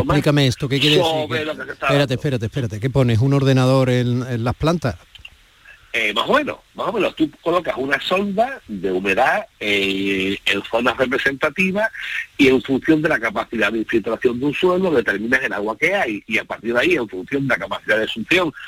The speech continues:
Speaker 1: de los, de, de, el, el cultivo que sea, aguacate, mango, olivo, el que sea, pues determinan la, la, eh, eh, hay unos umbrales que se llaman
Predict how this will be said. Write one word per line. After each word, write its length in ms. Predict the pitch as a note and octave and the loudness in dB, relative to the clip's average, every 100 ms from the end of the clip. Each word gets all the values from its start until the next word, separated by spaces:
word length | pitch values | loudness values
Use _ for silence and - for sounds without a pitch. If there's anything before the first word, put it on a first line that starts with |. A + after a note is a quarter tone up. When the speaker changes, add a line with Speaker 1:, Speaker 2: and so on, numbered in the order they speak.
| - - | -16 -10
Speaker 1:
de 280 | G2 G2 F#2+ | -4 0 0
los, 360 | F#2 E2 - - | 0 -2 -8 -10
de, 200 | E2+ E2 D#2+ E2 | -6 0 2 2
de, 220 | E2+ F2+ - F#2 | 0 -2 -2 -4
el, 200 | F2+ - | -4 -4
el 420 | F#2 F2+ F2 E2+ - | 0 0 0 -2 -2
cultivo 520 | - E2 - G2+ G#2 | -2 0 4 6 6
que 80 | A2+ | 0
sea, 300 | - F3 G3 | 0 0 0
aguacate, 720 | A#3+ G#2 E2+ - F#2 F#2 G2 F#2 | -4 -6 -8 -4 -4 -2 -4 -4
mango, 920 | F#2+ G#2 G#2 G2 G#2 G#2 F#2 E2+ E2 | -2 -2 -2 -2 0 -2 -2 -2 0
olivo, 380 | G#2+ C3 A#2+ C3+ | 4 4 2 -4
el 40 | |
que 120 | - | -8
sea, 280 | - C#3 F#3+ _ _ _ _ _ - - - - - - - | -2 -2 -2 _ _ _ _ _ -20 -14 -12 -10 -12 -8 2
pues 280 | B2 D3+ D3+ - | 4 4 -4 -16
determinan 580 | C3 A#2 A2 B2 D3 C#3 | -16 -12 -12 -10 -8 -4
la, 180 | A2+ - | -4 -4
la, 300 | A#2 A2+ G#2+ | -14 -10 -10
eh, 100 | G#2 - | -10 -10
eh, 920 | F#2+ F#2+ F#2+ F#2 D2 C#2 F2+ F2 F2 | -6 -4 -4 -4 -6 -4 -4 -2 -2
hay 120 | G2+ | 0
unos 180 | A#2+ A#2 | 0 0
umbrales 460 | A#2 A2 G3+ F#3+ G#2 | -2 0 0 -2 -6
que 140 | G2+ | -8
se 120 | - G#2 | -8 -4
llaman 500 | F#2 F#2 F#2+ F2+ | -2 -2 -4 -4